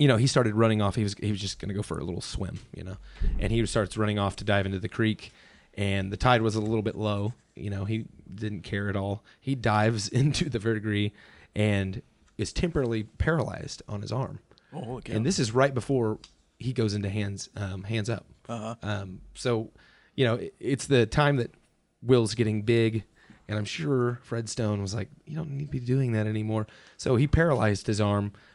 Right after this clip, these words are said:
Speaker 1: which means he, he couldn't rope. But still, Will was adamant about getting bookings out, um,
Speaker 2: Yeah.
Speaker 1: you know, and, and working on his jokes during that time as too. So you never know. I mean, maybe hurting his arm helped him, uh,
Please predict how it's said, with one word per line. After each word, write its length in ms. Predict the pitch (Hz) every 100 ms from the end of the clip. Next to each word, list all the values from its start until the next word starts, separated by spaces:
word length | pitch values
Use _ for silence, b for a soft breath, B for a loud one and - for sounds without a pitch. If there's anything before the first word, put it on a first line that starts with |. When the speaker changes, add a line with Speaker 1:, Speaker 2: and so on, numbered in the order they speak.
| -
Speaker 1:
which 140 | 113
means 120 | 117
he, 120 | 104 98 107
he 20 |
couldn't 300 | - 127 101
rope. 300 | 104 104 - - b b
But 120 | - 110
still, 260 | - 123
Will 240 | 110 113 107
was 140 | 98
adamant 300 | 98 98 98
about 220 | 87 98 104
getting 200 | 104 95
bookings 440 | 101 98 98 101
out, 240 | 87 - - -
um, 340 | 101 98 104 -
Speaker 2:
Yeah. 100 | 107
Speaker 1:
you 60 | 98
know, 140 | 95 - b b -
and, 300 | 95 92 90 -
and 220 | 98 92
working 320 | 110 113 110
on 100 | 104
his 160 | 95 -
jokes 460 | 107 104 - -
during 240 | - 98 98
that 140 | -
time 220 | - 95 90
as 80 |
too. 180 | - 104 B B
So 200 | 170 - -
you 80 |
never 140 | 180 143
know. 140 | 120
I 40 | 120
mean, 160 | 117 113
maybe 280 | 123 117 - b b b
hurting 240 | 131 120
his 120 | 104
arm 300 | 104 110 117
helped 300 | 104 123 -
him, 260 | 123 113 113
uh, 240 | 110 104